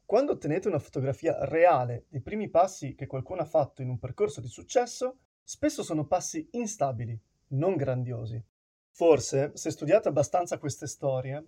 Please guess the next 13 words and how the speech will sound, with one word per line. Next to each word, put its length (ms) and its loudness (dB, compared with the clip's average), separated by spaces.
potrete 360 -6
insegnare 580 -2
a 120 -4
voi 160 0
stessi 580 -4
ad 140 -2
essere 320 -2
meno 200 -4
critici 460 -8
durante 380 -2
le 60 -4
fasi 540 0
iniziali. 640 -8